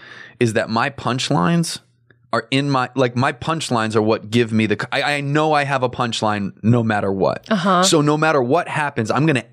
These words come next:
Speaker 1: end with this thing that will work no matter what.
Speaker 2: Mm-hmm.
Speaker 1: And so by having these punchlines, these little bits or moments in my hip pocket,
Speaker 2: Mm-hmm.
Speaker 1: I'm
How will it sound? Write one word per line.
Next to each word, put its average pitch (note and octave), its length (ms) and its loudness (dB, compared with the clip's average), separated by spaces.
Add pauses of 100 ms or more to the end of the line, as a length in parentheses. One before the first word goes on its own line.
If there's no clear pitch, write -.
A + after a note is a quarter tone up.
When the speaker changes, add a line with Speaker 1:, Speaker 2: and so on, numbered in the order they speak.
Speaker 1:
end C#3 380 -2 (100)
with B2 320 2
this C3+ 240 0
thing A#2+ 340 0
that G#2+ 160 -2
will G#2+ 220 2
work A#2+ 320 0
no A2 100 2
matter G2+ 260 0
what. G2+ 440 -2 (220)
Speaker 2:
Mm-hmm. G#3 240 4
Speaker 1:
And B2+ 100 2
so D3 140 4
by C3+ 160 0
having D3 420 -2
these C3 400 2 (500)
punchlines, A#2 580 0
these A2+ 240 2
little C#3+ 280 4
bits B2+ 420 0
or A#2+ 60 4
moments A#2+ 440 0
in C3+ 180 2
my B2 180 0
hip A#2+ 320 -6
pocket, - 480 0
Speaker 2:
Mm-hmm. F#3 340 2 (120)
Speaker 1:
I'm C3 140 -4